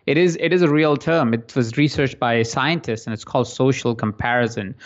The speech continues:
which basically means that we as human beings measure ourselves compared to somebody else.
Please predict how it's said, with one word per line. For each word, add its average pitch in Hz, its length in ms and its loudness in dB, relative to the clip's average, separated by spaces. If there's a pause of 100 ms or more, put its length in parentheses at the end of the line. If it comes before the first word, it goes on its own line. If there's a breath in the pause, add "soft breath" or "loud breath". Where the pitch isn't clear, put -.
(240 loud breath)
which - 200 -2
basically 135 540 2
means 139 400 0
that 113 280 -2
we 156 360 4
as 131 260 0
human 127 280 0
beings 160 440 0 (260 soft breath)
measure 131 380 2
ourselves 123 800 2
compared 123 400 0
to 120 80 -12
somebody 113 400 -4
else. - 380 -2